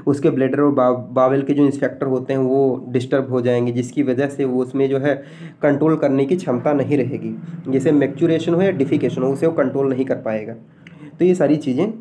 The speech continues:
होती हैं। और जो हमारे lower limb है उसमें weakness या paralysis भी फील हो-, होगी। अब अगर spina bifida cystica की बात करें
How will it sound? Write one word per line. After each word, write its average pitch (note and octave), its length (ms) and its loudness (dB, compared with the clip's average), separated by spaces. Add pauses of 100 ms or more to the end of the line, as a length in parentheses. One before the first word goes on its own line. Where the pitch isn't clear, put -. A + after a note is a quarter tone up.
होती C3 260 0
हैं। B2 160 -2
और D3 280 2
जो D#3 100 0
हमारे C#3+ 220 4
lower C#3 280 2
limb F3 240 2
है G#3+ 60 4
उसमें G#3+ 280 0
weakness C3 400 -2
या E3+ 100 -4
paralysis B2+ 440 0
भी D3 100 -2
फील D3 220 -2
हो-, - 360 -10
होगी। G#2 260 -6 (600)
अब E3+ 60 0
अगर A#3 160 2
spina F#3+ 360 2
bifida F3+ 380 2
cystica D#3+ 340 -2
की F3 100 -2
बात E3 220 0
करें D#3+ 140 -8